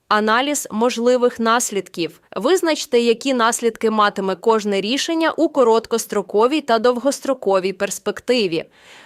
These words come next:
Розрахунок ризиків. Оцініть можливі ризики, пов'язані з кожним варіантом та їхній вплив на результат. Впровадження та моніторинг рішення.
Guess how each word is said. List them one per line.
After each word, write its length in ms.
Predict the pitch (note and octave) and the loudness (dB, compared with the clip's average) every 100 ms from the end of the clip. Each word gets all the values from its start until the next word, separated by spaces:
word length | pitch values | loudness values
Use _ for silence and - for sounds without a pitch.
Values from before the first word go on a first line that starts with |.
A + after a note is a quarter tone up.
| - | -2
Розрахунок 680 | C#4 D4 D4+ E4+ F#4 F4 | 0 0 -2 0 0 0
ризиків. 640 | A#3+ C#4+ B3 G3 - E3 - _ _ | 0 0 0 -6 -6 -8 -8 _ _
Оцініть 560 | A3+ G#3+ - C4 E4 D#4 | 0 0 0 0 -2 -2
можливі 560 | A#3 A3+ A3+ C#4 B3 | -2 -2 0 0 2
ризики, 500 | G#3+ C4 C4+ B3 A3 | 2 0 0 -2 -2
пов'язані 640 | F#3+ G#3+ G#3+ B3+ C4 A#3+ A3+ | -4 -4 0 2 2 0 0
з 140 | G#3+ | -2
кожним 500 | - A#3 C4+ C4 C4 | -2 2 2 2 -2
варіантом 720 | G#3+ F#3+ F#3 G#3+ C4+ G#3+ F3 E3+ _ _ | 0 0 2 0 -2 -4 -6 -8 _ _
та 80 | F#3 | -4
їхній 400 | G3+ C#4 - G3 | -2 -4 -4 -6
вплив 600 | F#3 - F#3+ G#3+ A#3+ - | -6 -6 -2 0 -2 -8
на 200 | F#3+ F3+ | -4 -2
результат. 640 | F3 F3 F3+ - E3+ - - _ _ | -2 -4 -8 -4 -4 -4 -12 _ _
Впровадження 800 | - A#3 B3 E4 B3 B3 A3+ G3+ | -4 0 2 2 2 0 0 -2
та 160 | G3 B3 | -2 -2
моніторинг 640 | C4 B3+ B3 C4 A#3+ F#3+ | 0 -2 0 2 2 -2
рішення. 640 | G#3 B3 A#3 - F3+ E3+ | -4 -2 -2 -4 -4 -6